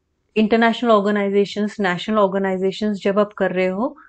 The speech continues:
the year of establishment, लोकेशन या हेडक्वार्टर्स जिसे कहा जाता है, और प्रेसिडेंट या कौन उनके चीफ है, ये आपको पता होना चाहिए, साथ ही कीजिए। Who became the first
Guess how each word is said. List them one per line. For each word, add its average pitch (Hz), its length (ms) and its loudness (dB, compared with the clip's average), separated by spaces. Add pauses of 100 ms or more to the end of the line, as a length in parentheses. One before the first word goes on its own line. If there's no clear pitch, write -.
(200)
the 208 160 4
year 208 260 6
of 233 100 -2 (120)
establishment, 196 880 -2 (280)
लोकेशन 196 760 2 (500)
या 196 120 4
हेडक्वार्टर्स 190 680 0 (220)
जिसे 196 200 -2
कहा 190 260 -4
जाता 180 300 -2
है, 180 180 -6 (400)
और 269 300 0 (600)
प्रेसिडेंट 175 640 0 (140)
या 196 80 -4
कौन 226 380 0
उनके 214 320 -2
चीफ 214 440 -6
है, 196 160 -2 (340)
ये 196 120 0
आपको 190 300 -2
पता 185 260 -2
होना 175 260 -6
चाहिए, 190 360 -2
साथ 226 340 -2
ही 196 60 -4
कीजिए। - 420 -12 (1700)
Who 269 140 4 (100)
became 233 340 0
the 269 160 0
first 240 380 4